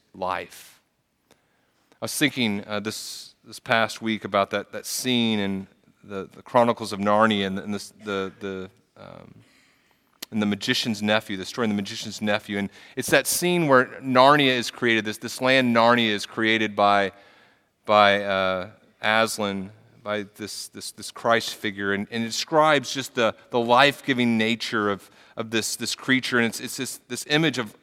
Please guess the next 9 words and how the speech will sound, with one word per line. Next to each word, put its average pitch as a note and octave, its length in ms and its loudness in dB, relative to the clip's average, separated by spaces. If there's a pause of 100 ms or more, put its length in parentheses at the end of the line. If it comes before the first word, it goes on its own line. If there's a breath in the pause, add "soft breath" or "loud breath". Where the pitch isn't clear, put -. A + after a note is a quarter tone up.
(140)
the A2+ 80 -2
life-giving B2 1120 0
nature A2+ 440 0
of, F#2+ 200 -2
of G#2+ 160 -16
God. G#2+ 260 6
Listen D#3+ 240 -6
to C3 60 -4
how B2 400 4